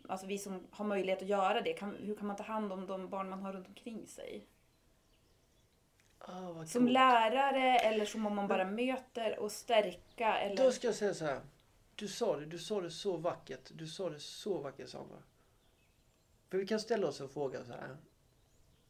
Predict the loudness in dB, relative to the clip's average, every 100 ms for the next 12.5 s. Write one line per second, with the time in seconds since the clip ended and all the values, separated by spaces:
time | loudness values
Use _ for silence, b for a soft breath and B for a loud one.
0 | _ _ _ _ _ -8 -4 -2 0 -2
1 | -4 -14 -4 -2 -2 -6 -12 -10 -10 -12
2 | -16 _ _ -6 -6 -6 -10 -12 -16 -14
3 | -16 -20 _ _ _ _ _ _ _ _
4 | _ _ _ _ _ _ -10 -6 -6 -6
5 | -8 -8 -8 -10 -10 -12 -14 -18 -10 -10
6 | -10 -14 -14 -16 -16 -20 -20 -20 -20 -20
7 | -20 -20 _ _ -20 -20 -20 -20 _ _
8 | _ _ _ _ _ -8 -6 -8 -6 -8
9 | -8 -10 -8 -8 -10 -20 _ _ _ -6
10 | -6 -6 -6 -6 -6 -6 -6 -10 -14 -4
11 | -4 -4 -10 -10 -12 -12 -16 -20 -20 _
12 | _ _ -14 -12 -12